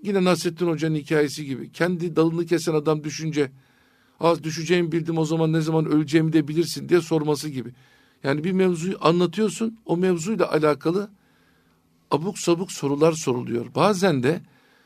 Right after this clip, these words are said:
zaten kitapta yazılan sorular soruyor. "Şöyle bir nezrim vardı, şöyle bir namaz borcum vardı, şu şekilde bir hacca gidecektim, şu şekilde mal taksimi vardı." Ya bunların hepsinin kitapta yeri var.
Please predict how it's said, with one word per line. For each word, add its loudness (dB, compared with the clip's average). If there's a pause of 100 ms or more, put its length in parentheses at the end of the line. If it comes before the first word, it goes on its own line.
zaten 2
kitapta -2
yazılan 2
sorular -6
soruyor. -16 (400)
"Şöyle 2
bir 0
nezrim 0
vardı, 0 (420)
şöyle 0
bir 0
namaz -2
borcum 0
vardı, 0 (360)
şu -10
şekilde -2
bir 0
hacca -2
gidecektim, -4 (360)
şu -18
şekilde 0
mal 2
taksimi -2
vardı." 2
Ya 0
bunların 0
hepsinin -2
kitapta -2
yeri 2
var. 2